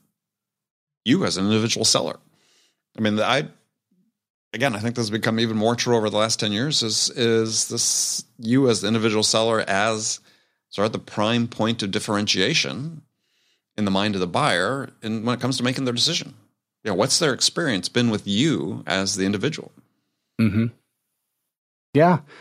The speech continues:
Speaker 2: I think so too. And, and, and the sad part of that is that very few sales organizations that I bump into have, have really taken that to sort of the next level and embraced it and,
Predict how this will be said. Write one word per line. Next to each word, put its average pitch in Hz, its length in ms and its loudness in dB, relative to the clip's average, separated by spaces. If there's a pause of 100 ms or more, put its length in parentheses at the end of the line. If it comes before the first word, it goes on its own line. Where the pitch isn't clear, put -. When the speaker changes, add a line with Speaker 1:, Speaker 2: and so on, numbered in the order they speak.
(420)
Speaker 2:
I 120 80 -4
think 147 200 2
so 143 120 4
too. 151 300 2
And, 127 180 0
and, 151 180 0
and 151 200 2
the 143 120 4
sad 165 360 4
part 143 300 6
of 113 100 0
that 117 300 0
is 123 140 -4
that 117 160 -2
very 131 320 4
few 123 420 4
sales 117 600 2 (300)
organizations 107 920 -4
that 104 160 -4
I 101 140 -2
bump 101 320 2
into 120 420 2
have, 104 340 -2 (1000)
have 104 180 -6
really 123 200 2
taken 123 460 2
that 104 400 -2
to 107 320 -4 (180)
sort - 180 -8
of 104 200 -12
the 107 80 -4
next 104 360 -2
level 107 400 -2
and 98 140 -4
embraced 101 500 -4
it 110 160 -6
and, 101 220 -6